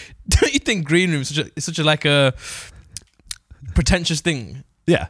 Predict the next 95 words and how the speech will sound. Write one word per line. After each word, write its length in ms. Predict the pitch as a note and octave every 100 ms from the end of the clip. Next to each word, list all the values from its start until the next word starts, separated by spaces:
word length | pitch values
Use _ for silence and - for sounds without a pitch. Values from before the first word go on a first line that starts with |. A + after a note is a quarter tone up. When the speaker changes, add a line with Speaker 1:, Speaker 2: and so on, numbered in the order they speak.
| -
Speaker 1:
I 80 | -
hate 240 | E3 C#4 F3+
it. 200 | B2 B2+ C#3+
When, 120 | D#3+
when, 100 | A#3+ A#3 A#3
whenever 160 | C4
I 40 | B3
go 40 | B3+
to 100 | A#3
a 40 |
shoot 280 | - A#3 F3+
or 120 | D#3
an 40 | D#3+
event 400 | C#3 D#3+ C3+ B2
or, 140 | C3+
like, 260 | C#3 C3+ -
on 140 | C#3+ C#3+
tour, 260 | E3 C#3
they're 80 | B2+
always 100 | C#3
like, 100 | C#3
"Oh, 40 |
the 60 | C#3
green 180 | C3 D3+
room's 100 | C#3+
over 120 | C3+
there." 300 | C#3 C#3+ F3 - -
I'm 60 | F#3
like, 80 | E3
"I 60 | G3+
don't 120 | G3+
need 160 | D3
to 40 | A2+
go 120 | A2
in 120 | C3
there. 220 | G2+ G#2+ A#2+
Like, 100 | -
I'll, 120 | C#3+ D3
I'll 60 | F3
go 120 | F#3
in 80 | D#3
the 80 |
other, 100 | E3 E3
other, 200 | D#3 D3
I'll 160 | C3+ G3
go 80 |
in 60 | F3
the 60 | E3
other 100 | D#3+
one." 160 | A#2 -
<laughs> 40 | -
I 40 |
hate 160 | - F3+ - - -
Speaker 2:
I 120 | F#3+
go 100 | F#3
Speaker 1:
green 80 | A3+
Speaker 2:
in 60 | E3+
the 80 |
Speaker 1:
room. 60 | C3
Speaker 2:
green 140 | D3
room 140 | B2+ G#2
though, 140 | F#2+
just 160 | F#2 F#2+
'cause 140 | G#2 F2+
there's 140 | F2
normally 240 | G2 F2
the 80 | E2+
food 240 | D#2 F#2 E2
and 100 | E2
drinks 240 | F#2+ -
in 60 | -
Speaker 1:
It's 60 |
Speaker 2:
there. 80 | -
Speaker 1:
never 220 | D#4 G4
green 320 | D4 D4 D#4+ G#3
either. 380 | A3+ C#3 A#2+ B2+ A2 G2 A#2
But 140 | -
continue. 420 | F#3+ F#3 D3+ C3+ A3
Speaker 2:
<laughs> 100 | D3
Speaker 1:
Sorry, 360 | D#3 D3 B2 A2+ - - -
I'm 80 | C3+
so, 120 | C#3+
actually 260 | - -
so 120 | - A2
sorry. 300 | G#2+ G#2 G2+
Speaker 2:
He 100 | C#3+
comes 240 | F#3+ F#3
in 180 | D#3+ B2+
and 120 | A#2
he 80 | A2
goes, 180 | A2 G#2
"Who 140 | C3+
do 60 | B2+
you 80 | B2+
wanna, 340 | A#2 G#2+ G2